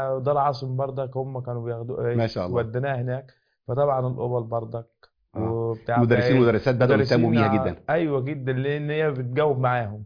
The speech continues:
Speaker 2: آه، ما
Speaker 1: يعني
Speaker 2: شاء
Speaker 1: هو
Speaker 2: الله.
Speaker 1: شايفين إن هي أدام بيدوها كده وبتعرف تقرأ وبتاع،
Speaker 2: آه.
Speaker 1: خلاص.
Speaker 2: لكن هي بتسمع الكلام في البيت، يعني أنت
Speaker 1: أيوة.
Speaker 2: لما تقول لها على حاجة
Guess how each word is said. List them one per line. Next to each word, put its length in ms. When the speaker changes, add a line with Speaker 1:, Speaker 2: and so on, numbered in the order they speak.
Speaker 2:
آه، 180
ما 60
Speaker 1:
يعني 120
Speaker 2:
شاء 80
Speaker 1:
هو 60
Speaker 2:
الله. 100
Speaker 1:
شايفين 300
إن 180
هي 560
أدام 340
بيدوها 880
كده 300
وبتعرف 520
تقرأ 300
وبتاع، 540
Speaker 2:
آه. 240
Speaker 1:
خلاص. 640
Speaker 2:
لكن 220
هي 140
بتسمع 220
الكلام 200
في 60
البيت، 260
يعني 120
أنت 60
Speaker 1:
أيوة. 120
Speaker 2:
لما 100
تقول 160
لها 80
على 120
حاجة 420